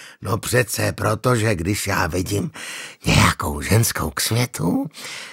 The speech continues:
tak přemýšlím, jestli by nešla vohnout.“ To už dovrávorali na konec Ostružnické ulice a stáli nad náhonem Mosteckého mlýna. „Je, tady se mi bude krásně blejt,“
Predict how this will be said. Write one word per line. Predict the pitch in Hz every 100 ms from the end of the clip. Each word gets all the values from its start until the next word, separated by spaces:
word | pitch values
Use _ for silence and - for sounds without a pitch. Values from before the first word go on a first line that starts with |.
| - -
tak | - -
přemýšlím, | - - 107 110 - 107 107 107 95 - - - - - - _
jestli | 143 - - 123
by | 131
nešla | 123 - 107 92
vohnout.“ | 85 80 80 73 - - _ _ - - _ _ _ _ _
To | - 165
už | 147 120 85
dovrávorali | 110 110 110 98 104 104 98 - - - - - _ -
na | 123
konec | 117 113 -
Ostružnické | 95 - 90 82 87 - 82
ulice | 110 147 - 160
a | 135 131
stáli | - 98 101 98
nad | 78 95 101
náhonem | 104 98 92 95
Mosteckého | 85 87 - 85 - 82 69 67
mlýna. | 60 64 58 - _ _ _ _ _ _ _ _ _ -
„Je, | 107 120 127 98 - - - - - - - _
tady | - 120 135 143
se | - 165
mi | 165 156
bude | 170 180
krásně | 165 147 143 170 175 170 165 160 151 - - 135 127
blejt,“ | 139 135 147 139 135 127 -